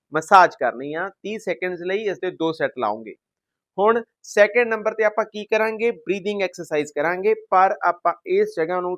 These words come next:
ਥੋੜ੍ਹਾ ਜਿਹਾ ਏਦਾਂ ਦੋਨਾਂ ਮੁੱਠੀਆਂ ਬੰਦ ਕਰਕੇ ਏਦਾਂ ਸਾਈਡ ਤੇ ਲੈ ਜਾਾਂਗੇ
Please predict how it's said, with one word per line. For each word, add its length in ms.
ਥੋੜ੍ਹਾ 300
ਜਿਹਾ 180
ਏਦਾਂ 240
ਦੋਨਾਂ 320
ਮੁੱਠੀਆਂ 360
ਬੰਦ 220
ਕਰਕੇ 300
ਏਦਾਂ 260
ਸਾਈਡ 320
ਤੇ 60
ਲੈ 120
ਜਾਾਂਗੇ 340